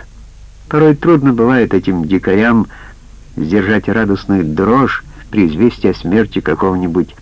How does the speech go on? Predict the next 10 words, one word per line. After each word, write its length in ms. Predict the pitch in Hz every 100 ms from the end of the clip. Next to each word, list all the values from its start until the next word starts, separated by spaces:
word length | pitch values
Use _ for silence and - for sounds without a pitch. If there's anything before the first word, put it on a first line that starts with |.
| -
местного 560 | 85 101 110 - 104 101
богача, 680 | 85 101 104 104 120 98 71 - - -
обещающей 680 | 80 87 - 95 87 - 87
несколько 680 | 87 95 123 - 120 107 95
дней 220 | 107 101
роскошной 760 | 95 - - 95 85 85 85
жизни. 560 | 82 87 90 73 71 - - - - - - - - -
Людям, 680 | 87 117 139 120 101 78 - - - - - -
умудренным 720 | 92 95 92 110 110 101 87
опытом, 560 | 110 131 - - -